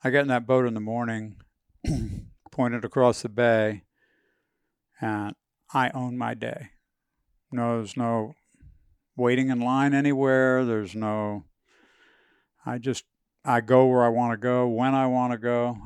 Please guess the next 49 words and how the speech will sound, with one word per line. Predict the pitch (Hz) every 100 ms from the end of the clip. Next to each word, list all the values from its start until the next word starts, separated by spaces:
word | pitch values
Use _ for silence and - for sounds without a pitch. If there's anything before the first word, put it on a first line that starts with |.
| 135
I'm, | 113 117 -
I'm | 120
kind | 101 117 113
of | 107
the | 101 98 _ _ _ _ _ _ _ _ _ _ _ -
boss | 110 104 107 117
or |
the | 101
<laughs> | 98
captain. | - 127 117 - 110 95
So, | - 110
I | 107
mean, | 107 110
if | 104
I | 120
wanna | 113 113
run | 104 117 113
twenty | 127 113
miles, | 110 113 113
I'm | 107 107
gonna | 110
say, | 101 120 107
you | 107 110
know, | 104 104 _ _ _ _ _ _ _ _ -
and | 120
there's | 113
a | 113
rainstorm, | 107 127 123 - 127 117
I | 110
said, | - -
"Put | 123
your | -
suit | - 139 131
on. | 117
We're | 110
going | 113 110
right | 107 120
through | - 127
that | 117 110
sucker." | 131 117 -
<laughs> | - 202 - - - 156 98 233 - - -
But, | 139 131
uh, | 120 110 107 101 _ _ _ _ _ -
I |
just | 170 147
get | 143
out | 151 151
there | 135 127
and, | 113